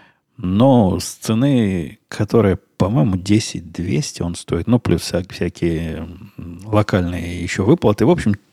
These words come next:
тысяч за одиннадцать я всё это вместе купил.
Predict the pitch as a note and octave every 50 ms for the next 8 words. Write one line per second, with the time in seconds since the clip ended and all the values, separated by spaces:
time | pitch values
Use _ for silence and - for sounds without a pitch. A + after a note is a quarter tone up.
0 | _ - - D#3 - - F#2+ F2+ C3 G3+ G#3 F#3 G#2+ C#3+ F3+ E3 C3+ - - F#2+
1 | F#2 - - F2 F#2 F2+ F2 E2 E2 D#2+ F2 F2 F2+ E2 F2 F2+ - - A#2 G2+
2 | - - F#2 F#2 F#2 F2+ F2 F2+ - - G2 - - - - - D3 E3 F#3 D#3